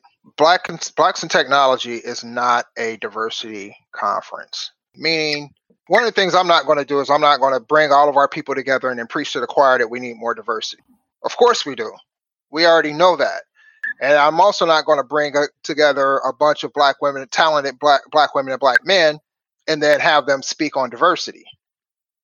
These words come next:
right? Like, that's, that's what a lot of these conferences that are led, you know,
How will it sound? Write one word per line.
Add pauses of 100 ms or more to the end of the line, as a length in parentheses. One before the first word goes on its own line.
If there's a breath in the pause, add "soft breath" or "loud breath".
right? (320)
Like,
that's, (260)
that's
what (260)
a
lot
of
these
conferences
that
are
led, (120)
you (280)
know,